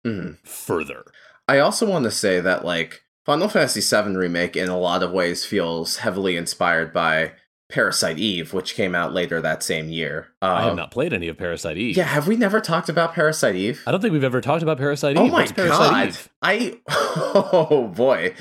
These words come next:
Speaker 1: So, I mean, I talk about Vagrant
Speaker 2: Do we,
Speaker 1: Story a lot.
Speaker 2: maybe we don't have time for Parasite Eve
Speaker 1: No,
Speaker 2: this
Speaker 1: no,
Speaker 2: week.
Speaker 1: I'm not gonna, I'm not gonna s-, ta-, spend too much time talking about Parasite Eve, but, uh, I haven't really,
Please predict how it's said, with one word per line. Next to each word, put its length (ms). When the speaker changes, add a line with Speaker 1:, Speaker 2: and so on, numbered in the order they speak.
Speaker 1:
So, 360
I 140
mean, 140
I 100
talk 220
about 220
Vagrant 360
Speaker 2:
Do 100
we, 80
Speaker 1:
Story 140
a 40
lot. 100
Speaker 2:
maybe 120
we 120
don't 120
have 120
time 200
for 60
Parasite 420
Eve 120
Speaker 1:
No, 160
Speaker 2:
this 60
Speaker 1:
no, 140
Speaker 2:
week. 100
Speaker 1:
I'm 100
not 180
gonna, 160
I'm 160
not 160
gonna 340
s-, 160
ta-, 180
spend 300
too 80
much 200
time 160
talking 200
about 180
Parasite 320
Eve, 180
but, 140
uh, 280
I 100
haven't 300
really, 560